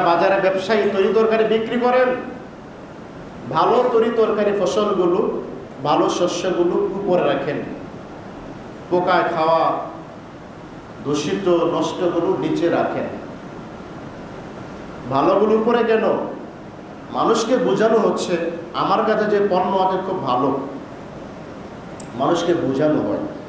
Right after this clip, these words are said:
প্রকৃত প্রস্তাবে নামাজি যারা হবে, শুধু ভালো দিয়ে লেবেল দিবেন না। লেবেলটা ভালো থাকতে পারে, মন্দ থাকতে পারে, ভালো মন্দ দুইটার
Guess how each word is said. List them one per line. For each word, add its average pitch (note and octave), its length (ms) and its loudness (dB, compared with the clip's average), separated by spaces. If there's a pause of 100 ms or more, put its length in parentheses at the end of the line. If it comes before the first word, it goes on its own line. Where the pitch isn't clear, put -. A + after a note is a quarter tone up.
(460)
প্রকৃত D#4 400 4 (140)
প্রস্তাবে A3+ 520 4 (200)
নামাজি C4+ 460 6
যারা C#4 240 6
হবে, F#3+ 180 0 (1080)
শুধু A#3+ 180 2 (160)
ভালো G3+ 180 6 (100)
দিয়ে C#4+ 200 2
লেবেল B3 260 4 (100)
দিবেন F#3 220 0 (120)
না। - 60 -6 (880)
লেবেলটা G#3+ 360 4 (120)
ভালো G#4+ 200 4 (180)
থাকতে G#3 340 -2
পারে, F#3+ 180 2 (180)
মন্দ F3 180 2 (120)
থাকতে F#3 260 0
পারে, E3+ 120 2 (100)
ভালো F3+ 240 4
মন্দ A3 160 2 (120)
দুইটার F3 340 4